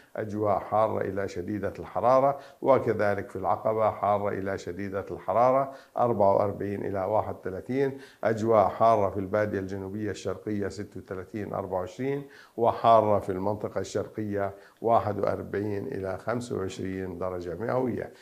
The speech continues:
الثلاثاء أيضًا استمرار الأجواء الحارة، سبعة وثلاثين، أربعة وعشرين في المناطق الشمالية، المناطق الوسطى أربعة وثلاثين إلى ستة وثلاثين العظمى والصغرى خمسة وعشرين،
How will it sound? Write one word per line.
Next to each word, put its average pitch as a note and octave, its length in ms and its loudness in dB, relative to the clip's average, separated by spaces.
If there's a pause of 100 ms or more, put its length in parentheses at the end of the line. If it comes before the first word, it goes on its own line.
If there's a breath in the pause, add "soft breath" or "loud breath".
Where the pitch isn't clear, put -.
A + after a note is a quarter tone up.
(260 loud breath)
الثلاثاء A#2+ 920 4
أيضًا A2 300 2
استمرار G#2 520 -2
الأجواء G2 400 -4
الحارة، B2+ 640 2 (240 loud breath)
سبعة A#2+ 360 6
وثلاثين، G#2+ 560 0
أربعة G2+ 240 0
وعشرين G2 360 -2
في G2+ 120 -12
المناطق G2 500 -4
الشمالية، B2 840 0 (260 loud breath)
المناطق A2 640 0
الوسطى G#2+ 420 -2
أربعة G2+ 400 2
وثلاثين G2 440 -4
إلى F#2+ 340 -4
ستة G2+ 320 -8
وثلاثين G#2 720 -4 (300 loud breath)
العظمى G#2+ 460 0
والصغرى F#2+ 640 0
خمسة G2+ 380 -4
وعشرين، B2+ 600 -2